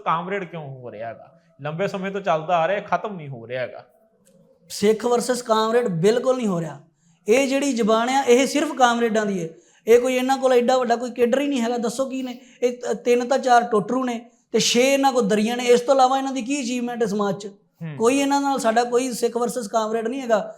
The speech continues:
Speaker 2: ਅਸੀਂ ਤਾਂ ਆਪਦਾ ਜ-, ਜਿਹੜਾ ਮਹਾਰਾਜ ਨੇ ਸਿਧਾਂਤ ਦਿੱਤਾ ਉਹੀ ਫਾਲੋ ਕਰੀ ਜਾਂਦੇ ਹਾਂ। ਸਾਡਾ ਇਹਨਾਂ ਨਾਲ ਕਿਸੇ ਨਾਲ ਕੋਈ ਕੰਫਲਿਕਟ ਨਹੀਂ ਆ। ਅਸੀਂ ਤਾਂ ਸਮਾਜ 'ਚ ਜੋ ਗਲਤ ਹੋਊਗਾ ਉਹਦੇ ਖਿਲਾਫ ਬੋਲਾਂਗੇ।
Speaker 1: ਪਰ ਅੱਜ ਬਹੁ ਗਿਣਤੀ ਆ ਜਿਹੜੀਆਂ ਇਹ ਜੇ ਕਾਮਰੇਡ ਜਿਨ੍ਹਾਂ ਨੂੰ ਤੁਸੀਂ ਕਹਿੰਦੇ ਹੋ, ਉਹਨਾਂ ਜਥੇਬੰਦੀਆਂ ਦੇ ਨਾਲ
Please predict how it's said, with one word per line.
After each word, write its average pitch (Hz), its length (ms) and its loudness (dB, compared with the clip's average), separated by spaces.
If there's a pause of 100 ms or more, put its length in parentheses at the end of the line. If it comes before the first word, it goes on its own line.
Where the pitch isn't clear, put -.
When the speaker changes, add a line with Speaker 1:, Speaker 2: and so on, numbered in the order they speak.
(300)
Speaker 2:
ਅਸੀਂ 233 180 0
ਤਾਂ 254 260 6
ਆਪਦਾ 240 260 2
ਜ-, 247 100 -6 (280)
ਜਿਹੜਾ 220 220 0
ਮਹਾਰਾਜ 247 340 0
ਨੇ 254 80 -6
ਸਿਧਾਂਤ 220 300 -4
ਦਿੱਤਾ 214 200 -4
ਉਹੀ 262 160 -2
ਫਾਲੋ 240 260 0
ਕਰੀ 214 160 -2
ਜਾਂਦੇ 220 220 -4
ਹਾਂ। 262 60 -8
ਸਾਡਾ 233 220 -4
ਇਹਨਾਂ 247 140 -8
ਨਾਲ 233 100 -14
ਕਿਸੇ 214 180 -8
ਨਾਲ 220 100 -8
ਕੋਈ 226 140 -6
ਕੰਫਲਿਕਟ 226 400 -10
ਨਹੀਂ 214 200 -12
ਆ। 196 40 -10 (420)
ਅਸੀਂ 247 100 0
ਤਾਂ 254 100 0
ਸਮਾਜ 233 300 0
'ਚ 262 60 -8
ਜੋ 247 180 2
ਗਲਤ 254 180 0
ਹੋਊਗਾ 254 200 0
ਉਹਦੇ 254 120 -2
ਖਿਲਾਫ 233 200 -2
ਬੋਲਾਂਗੇ। 233 440 -2 (220)
Speaker 1:
ਪਰ 165 160 6
ਅੱਜ 180 120 0
ਬਹੁ 165 320 6
ਗਿਣਤੀ 190 440 -6
ਆ 196 80 0
ਜਿਹੜੀਆਂ 202 420 -6
ਇਹ 160 160 -8
ਜੇ 151 420 -14 (160)
ਕਾਮਰੇਡ 151 420 -4
ਜਿਨ੍ਹਾਂ 165 220 -10
ਨੂੰ 190 100 -12
ਤੁਸੀਂ 160 220 -14
ਕਹਿੰਦੇ 156 260 -10
ਹੋ, 196 60 -12
ਉਹਨਾਂ 180 260 -8
ਜਥੇਬੰਦੀਆਂ 147 680 -8
ਦੇ 151 100 -12
ਨਾਲ 139 500 -4